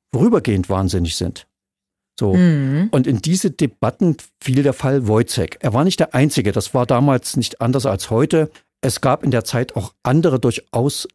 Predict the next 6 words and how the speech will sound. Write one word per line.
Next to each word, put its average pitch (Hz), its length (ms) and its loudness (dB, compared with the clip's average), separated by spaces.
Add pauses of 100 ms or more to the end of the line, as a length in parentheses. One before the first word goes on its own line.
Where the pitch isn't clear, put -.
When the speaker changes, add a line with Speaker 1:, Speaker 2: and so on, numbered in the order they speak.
(280)
Speaker 1:
überregional 131 800 2
spektakuläre 123 800 0
Fälle. 135 400 2
Ich - 120 -6
denke 120 380 0
an 107 220 2